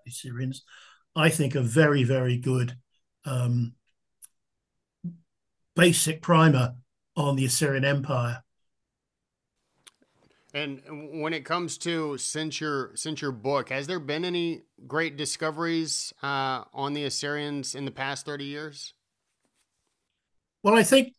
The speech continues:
Speaker 1: I think, uh, it's, it's new information that has arisen in consequence of, uh,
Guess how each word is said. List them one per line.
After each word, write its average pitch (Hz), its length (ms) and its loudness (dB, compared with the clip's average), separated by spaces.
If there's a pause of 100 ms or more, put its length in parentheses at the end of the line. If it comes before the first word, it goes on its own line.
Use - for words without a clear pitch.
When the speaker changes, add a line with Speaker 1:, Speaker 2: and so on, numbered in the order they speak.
(200)
Speaker 1:
I 170 60 -4
think, 247 420 2
uh, 165 280 8
it's, 165 260 0 (220)
it's 170 260 -2
new 196 240 6
information 170 560 6
that 151 140 -2
has 151 160 -2
arisen 156 360 2
in 139 60 -4
consequence 160 720 -2
of, 131 360 0 (600)
uh, 143 180 -2